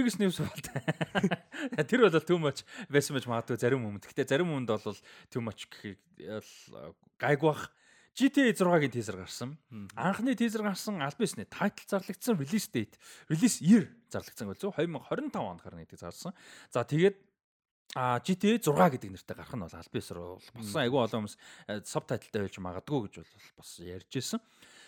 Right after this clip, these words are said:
Speaker 1: За зүгээр тойр хэр тоглолт ер нь GTA тоглож байсан уу? GTA 2-ын хувьд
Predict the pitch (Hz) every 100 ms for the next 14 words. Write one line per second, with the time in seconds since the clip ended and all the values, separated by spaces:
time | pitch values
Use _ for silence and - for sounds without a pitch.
0 | - - 127 123 113 101 90 185 180 -
1 | 285 277 208 262 214 214 180 - 202 262
2 | 254 240 - 233 175 190 - 202 - 196
3 | 185 160 - 214 - 226 196 220 233 196
4 | - - 190 214 202 180 131 143 143